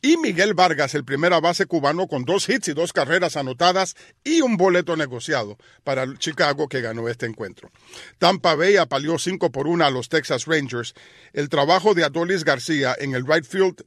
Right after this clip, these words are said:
eh, peligra, porque está jugando tan, pero tan, pero tan mal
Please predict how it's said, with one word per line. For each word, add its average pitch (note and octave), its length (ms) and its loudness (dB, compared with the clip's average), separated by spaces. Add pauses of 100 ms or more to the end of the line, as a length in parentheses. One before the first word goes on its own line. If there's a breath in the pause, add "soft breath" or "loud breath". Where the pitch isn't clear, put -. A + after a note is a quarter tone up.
eh, C#3 100 -6
peligra, C#3 540 0 (400)
porque C#3 220 -4
está E3 200 0
jugando F3 400 2
tan, F3+ 240 0
pero C#3 240 -2
tan, F3 220 0
pero C3+ 240 -4
tan E3 200 0
mal D#3+ 320 0